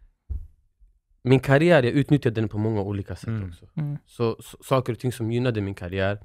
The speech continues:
Speaker 1: Men så rent formellt, rent karriärsmässigt, det gick ju framåt.
Speaker 2: Ja.
Speaker 1: Men här inne,
Speaker 2: Blev sämre.
Speaker 1: ja, det blev bara sämre och sämre och sämre.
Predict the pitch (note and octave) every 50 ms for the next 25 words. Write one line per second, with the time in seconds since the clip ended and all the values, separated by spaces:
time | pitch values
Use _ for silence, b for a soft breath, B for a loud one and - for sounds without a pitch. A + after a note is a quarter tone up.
0 | - _ _ _ _ _ _ _ _ _ _ _ _ _ - G#2 A2 A2 A2+ A2+
1 | A2 A2 G#2+ G#2+ G#2+ G#2 - - _ _ - - - C#3 B2+ B2+ C#3+ C#3 C3 B2
2 | - - - - C3+ B2+ D3 G3 A3 F#3+ D#3+ D3+ C3+ - - - C3 C3 B2 -
3 | - C3 B2 C3+ D#3+ D#3+ D#3 - E3+ F#3 E3+ - - B2 A#2+ - - - - G#2+
4 | G#2 A#2 B2 - - A#2+ G#2+ - - D3 C#3+ A#2 F#2+ F#2 F#2+ - _ _ - -
5 | G2+ G2 F#2 F2+ E2+ E2 _ - G2+ G2 G#2 B2 C3+ C3+ B2+ B2+ B2+ B2 B2 A#2+
6 | G#2+ G#2 G2 G#2 - _ _ _ _ _ _ _ - F#2 F2+ G2 - G2 F#2 E2+
7 | - A2 A#2+ A#2 G#2 G2 A2 G2+ G#2+ A2 A#2 A2 F2+ F#2+ F#2+ - - - A2 G2+
8 | G2 F#2+ F#2+ F2+ - - A2+ G#2 G2+ G2+ G2+ - - G#2+ G#2 G2+ G2 G2+ G2